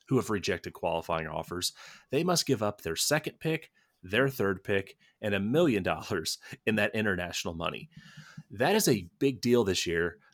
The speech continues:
because the Cardinals will be picking fifth in the second and third round.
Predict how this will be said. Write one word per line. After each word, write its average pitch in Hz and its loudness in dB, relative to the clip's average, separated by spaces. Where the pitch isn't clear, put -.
because 107 0
the 104 0
Cardinals 127 -2
will 101 -2
be 101 -2
picking 95 -2
fifth - -6
in 208 0
the 196 0
second 135 0
and 101 -4
third 104 2
round. 82 -4